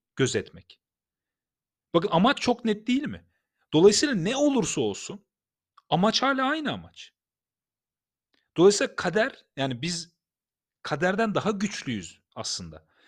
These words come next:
Çünkü kader bizi etkilemek, yani etkileyebilecek güce sahip değil. Biz ondan etkilenebiliriz ancak. O bizi etkileyemiyor. Ama şunu da kabul etmek lazım. Bu benim kontrolümde değil. Dolayısıyla ben bununla ilgilenmiyorum.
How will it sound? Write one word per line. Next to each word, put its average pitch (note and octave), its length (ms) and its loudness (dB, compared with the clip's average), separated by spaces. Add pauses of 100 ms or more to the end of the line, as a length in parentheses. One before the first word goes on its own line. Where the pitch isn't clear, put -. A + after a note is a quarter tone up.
(200)
Çünkü G#3 320 -4
kader F3+ 360 2
bizi F#3 160 -4
etkilemek, E3 800 -6
yani A#2+ 320 -8 (440)
etkileyebilecek F3+ 640 -4
güce E3+ 160 0
sahip D#3 320 0
değil. B2+ 160 -6 (400)
Biz A3 280 0
ondan F3 300 0
etkilenebiliriz G2+ 760 -6
ancak. - 460 -18 (160)
O D#3 120 4
bizi E3 160 4
etkileyemiyor. B2+ 640 0 (680)
Ama G3+ 140 4
şunu G3+ 220 2
da B3 80 2
kabul F#3+ 240 2
etmek G3+ 380 0
lazım. G2+ 240 -6 (200)
Bu D3+ 80 -4
benim F#3+ 220 2
kontrolümde G3 600 -2
değil. C3+ 200 -10 (480)
Dolayısıyla G3+ 420 4
ben G#3+ 200 2
bununla A#3+ 220 -2
ilgilenmiyorum. F#3+ 800 -4